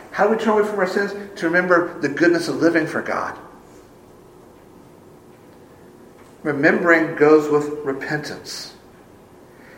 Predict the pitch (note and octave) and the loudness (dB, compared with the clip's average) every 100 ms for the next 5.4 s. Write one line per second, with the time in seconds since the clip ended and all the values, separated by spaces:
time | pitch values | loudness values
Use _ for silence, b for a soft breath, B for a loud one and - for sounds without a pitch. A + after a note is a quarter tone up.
0 | B D3+ D3+ D#3 D#3 F3 F#3+ E3 C#3+ B2 | B 2 4 4 6 4 4 0 -2 2
1 | D3 D3 D3 - D#3+ D#3+ G3 F#3 F3+ F#3+ | 6 6 6 4 2 4 -2 2 4 6
2 | F#3+ - B B B - C#3+ D3+ D3+ D#3+ | 4 0 B B B 2 6 6 6 2
3 | E3+ E3 E3+ E3+ F3 E3+ B B C#3 B2 | 0 2 4 4 4 0 B B -10 -2
4 | D3 D3+ D3+ - - - - C#3+ D3+ D3+ | 4 8 6 4 -6 -14 -4 2 4 2
5 | D#3 G2 - - | -4 -6 -8 -10